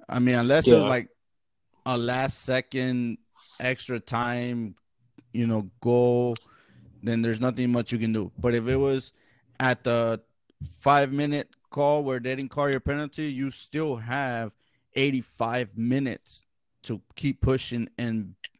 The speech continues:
Speaker 1: you know, overcome that. So
Speaker 2: The
Speaker 1: that's what I think. I think that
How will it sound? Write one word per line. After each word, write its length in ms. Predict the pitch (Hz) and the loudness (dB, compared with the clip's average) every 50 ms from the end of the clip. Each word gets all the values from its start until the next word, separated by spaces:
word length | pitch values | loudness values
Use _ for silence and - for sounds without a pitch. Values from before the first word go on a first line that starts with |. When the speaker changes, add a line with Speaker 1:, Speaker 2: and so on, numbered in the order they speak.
| 269 - - - - _ _ _ - - - | -18 -16 -16 -16 -16 _ _ _ -20 -8 -4
Speaker 1:
you 120 | 117 120 | -2 0
know, 240 | 117 113 110 101 - _ - - - - - - 415 - _ _ _ _ _ - _ - | 0 0 -2 -4 -6 _ -8 -8 -8 -6 -6 -8 -8 -8 _ _ _ _ _ -16 _ 0
overcome 460 | 127 123 127 120 - - 123 135 131 | 2 2 2 0 0 -2 -2 -2 -2
that. 240 | 113 98 - - _ _ _ _ _ _ _ _ _ _ _ _ _ _ _ _ _ _ - _ _ _ _ _ | -4 -6 -8 -14 _ _ _ _ _ _ _ _ _ _ _ _ _ _ _ _ _ _ -20 _ _ _ _ _
So 500 | _ - - 117 117 113 113 110 104 98 - | _ -12 -8 -6 -6 -4 -4 -6 -8 -6 4
Speaker 2:
The 200 | - 147 143 143 - _ _ _ _ _ _ - _ _ _ _ _ _ _ - | 4 4 4 4 -4 _ _ _ _ _ _ -20 _ _ _ _ _ _ _ -4
Speaker 1:
that's 240 | - 131 156 - - | 0 0 0 0 0
what 80 | 147 | 0
I 120 | 127 131 131 | 0 0 0
think. 320 | - - 110 104 90 - - | -2 -4 -6 -6 -6 -6 -2
I 140 | - 123 123 | 0 0 0
think 360 | - - 147 147 143 143 _ | 0 0 0 0 0 0 _
that 360 | - 131 127 127 127 123 117 | 0 2 4 6 6 4 2